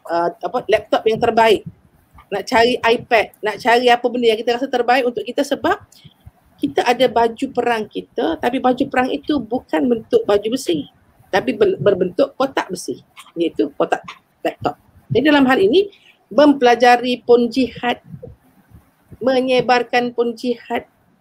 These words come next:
merujuk kepada pihak yang tertentu yang ber-, bertauliah dan berautoriti juga jihad.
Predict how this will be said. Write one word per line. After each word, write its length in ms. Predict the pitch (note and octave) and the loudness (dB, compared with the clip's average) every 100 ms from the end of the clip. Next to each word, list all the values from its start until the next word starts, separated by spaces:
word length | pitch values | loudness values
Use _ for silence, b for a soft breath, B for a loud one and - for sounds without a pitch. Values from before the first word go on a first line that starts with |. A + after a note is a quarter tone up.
| _ _ _ A3 | _ _ _ 0
merujuk 600 | C4 C4+ C4+ A3+ C4 A#3 | 4 6 4 2 -2 -2
kepada 240 | A#3+ A3+ A3+ | -2 -2 -2
pihak 240 | A#3+ A#3 | -4 -2
yang 160 | A#3+ A#3+ | 0 0
tertentu 580 | A#3+ A3 A#3+ A#3+ - B3 | -4 -4 -4 -4 -6 0
yang 200 | A#3+ A3+ | 0 2
ber-, 240 | A3+ A3+ - | 0 0 -2
bertauliah 480 | A3+ A#3 A#3 A#3 | -4 0 2 2
dan 120 | A3 A3 | -2 -2
berautoriti 360 | A3+ A#3 A#3+ | -4 -6 -10
juga 180 | A3+ A#3+ | -6 -6
jihad. 380 | G#3+ A#3 - - | -6 -12 -8 -8